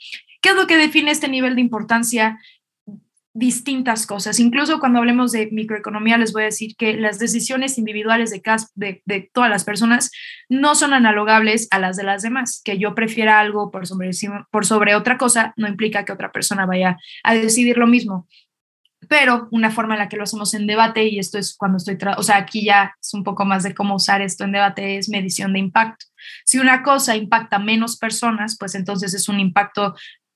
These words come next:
comparativamente menos preferible que un impacto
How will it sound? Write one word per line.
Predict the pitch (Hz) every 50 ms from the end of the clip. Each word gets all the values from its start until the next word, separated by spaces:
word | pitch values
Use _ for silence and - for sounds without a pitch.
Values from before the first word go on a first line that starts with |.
| _ -
comparativamente | 240 226 185 233 220 214 208 - - 240 226 226 214 214 - 214 220
menos | 220 226 233 240 226 226
preferible | - 202 185 180 196 190 202 240 233 226 220 220 220
que | - 202
un | 202 202
impacto | 202 196 185 - 214 214 - - 208 202 202